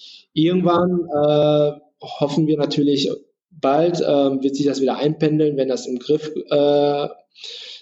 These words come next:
in den Griff zu bekommen ist und die Leute damit umgehen können. Aber das, das sagen wir uns ja auch, also die Welt bleibt ja nicht stehen, die dreht sich ja stetig weiter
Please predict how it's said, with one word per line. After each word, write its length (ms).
in 100
den 20
Griff 220
zu 80
bekommen 460
ist 240
und 160
die 140
Leute 720
damit 180
umgehen 460
können. 360
Aber 800
das, 460
das 160
sagen 260
wir 60
uns 100
ja 100
auch, 120
also 200
die 120
Welt 180
bleibt 180
ja 80
nicht 160
stehen, 280
die 80
dreht 180
sich 140
ja 80
stetig 480
weiter 680